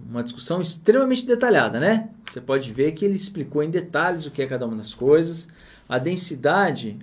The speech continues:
ó, deixa eu anotar aqui, ó. A densidade, é, um cubo homogêneo, densidade ρ. Então, a densidade do cubo, tá? Ah, o D do cubo,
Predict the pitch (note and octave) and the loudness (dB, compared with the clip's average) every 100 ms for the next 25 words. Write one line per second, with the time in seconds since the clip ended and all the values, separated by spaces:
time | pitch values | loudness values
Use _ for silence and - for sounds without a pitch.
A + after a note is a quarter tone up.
0 | - C#3 C#3 A#2 F#2+ - - _ - - | -6 0 2 2 -4 -14 -20 _ -18 -12
1 | C#3 C3+ C#3+ C3+ B2+ G#2 - - _ - | -8 -6 -4 -4 -6 -8 -10 -20 _ -6
2 | B2 D3 E3 - D3 B2+ B2+ B2 A#2 A2+ | -4 -2 -4 -6 -4 -2 0 2 0 -6
3 | A#2+ A2+ G#2 - B2 A#2 A#2 A2 G#2+ G2+ | -10 -10 -12 -8 -2 0 0 -2 -2 -6
4 | G2+ - - - _ - C3+ C3 B3 A#3+ | -10 -14 -20 -20 _ -12 -10 -6 -4 0
5 | A3+ G#3 E3+ D#3 F#3 F3+ F3+ - E3+ F#3 | 0 0 -2 -2 -4 -4 -6 -4 -4 -2
6 | F3+ B2 A#2 - B2+ C#3+ D3 D3 E3+ E3 | -4 -4 -4 -6 -8 -2 -2 -2 -4 -6
7 | - B2+ B2 D3+ E3 - A3 B3 C4+ C4 | -2 0 0 -2 -4 0 0 2 0 -2
8 | - - _ _ - F3+ A3 - - _ | -4 -20 _ _ -2 0 0 -6 -18 _
9 | _ - B2 A#2+ A#2 A2+ - D3 C#3 C3 | _ -8 -2 0 0 -4 -8 -10 -8 -2
10 | B2 G2+ - - D3 C3+ - G3 G#3+ A3 | -2 -2 -8 -12 -8 -8 -6 -2 0 0
11 | B3 B3 | -4 -6